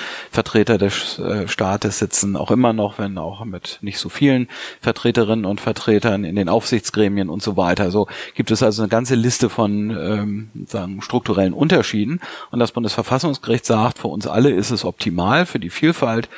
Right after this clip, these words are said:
ähm, und das Funktionieren öffentlicher Kommunikation ist es optimal, wenn wir beides haben und, ähm, die,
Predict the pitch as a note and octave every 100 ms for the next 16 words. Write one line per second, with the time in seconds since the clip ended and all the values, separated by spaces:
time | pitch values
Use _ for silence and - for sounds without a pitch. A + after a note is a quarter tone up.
0 | - - - - A#2+ A2+ A2+ A#2 - F#2+
1 | A2 A2 - A#2+ - G#2+ A2+ C#3 C3+ A2
2 | C#3 G#2+ A#2 - A2+ G#2 G2 G#2 G#2+ A2
3 | A2+ A2 G2+ F#2+ - A2 F2+ F2+ G#2 B2
4 | - - - A2+ A2 A2 A2 A2 A2 G#2
5 | G#2+ E2 - F#2+ A2+ - G2 F#2 - E2+
6 | F#2+ F#2+ G2+ G#2 G2+ F#2 F#2+